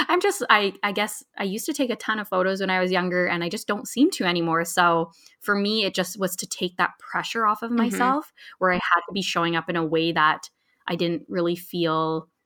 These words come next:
Speaker 1: energetically capable of showing up. I didn't want to be out all the time taking photos of me everywhere so I could post on social media. So,
Speaker 2: Totally.
Speaker 1: um, I know a lot of
Speaker 2: <laughs>
Speaker 1: people struggle with, what does the content look like, right?
Speaker 2: Yeah.
Speaker 1: So I think, kinda like you said, it's, you don't have to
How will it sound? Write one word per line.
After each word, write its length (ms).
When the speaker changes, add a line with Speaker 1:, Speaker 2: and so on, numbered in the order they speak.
Speaker 1:
energetically 680
capable 520
of 80
showing 280
up. 200
I 40
didn't 260
want 280
to 60
be 200
out 240
all 140
the 100
time 240
taking 320
photos 380
of 100
me 260
everywhere 520
so 120
I 60
could 160
post 240
on 140
social 280
media. 360
So, 440
Speaker 2:
Totally. 380
Speaker 1:
um, 200
I 60
know 140
a 20
lot 220
of 40
Speaker 2:
<laughs> 20
Speaker 1:
people 220
struggle 380
with, 140
what 120
does 140
the 120
content 680
look 300
like, 180
right? 160
Speaker 2:
Yeah. 160
Speaker 1:
So 380
I 140
think, 160
kinda 160
like 140
you 80
said, 300
it's, 300
you 80
don't 180
have 300
to 380